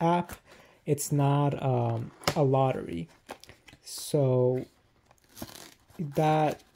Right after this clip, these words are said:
you know, like, you, you still gotta get the ticket, and then a ticket, with the ticket you are able to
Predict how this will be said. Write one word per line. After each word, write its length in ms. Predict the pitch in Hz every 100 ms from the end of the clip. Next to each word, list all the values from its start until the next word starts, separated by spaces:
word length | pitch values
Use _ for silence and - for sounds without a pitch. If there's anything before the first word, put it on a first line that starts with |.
| _ _ - - -
you 160 | 180 180
know, 220 | 147 123
like, 240 | 135 139 139
you, 180 | 156
you 220 | 160 165 156
still 180 | -
gotta 300 | 180 180 165
get 240 | 143 147 -
the 120 | 127 -
ticket, 600 | - 147 139 190 - - - - -
and 140 | 147
then 200 | 139 135
a 80 | 127
ticket, 680 | - - 135 143 131 139 -
with 300 | 131 127 -
the 100 | -
ticket 420 | 139 127 127 120
you 140 | 127
are 160 | 123 123
able 340 | 131 123 131 123
to 520 | - 127 120 120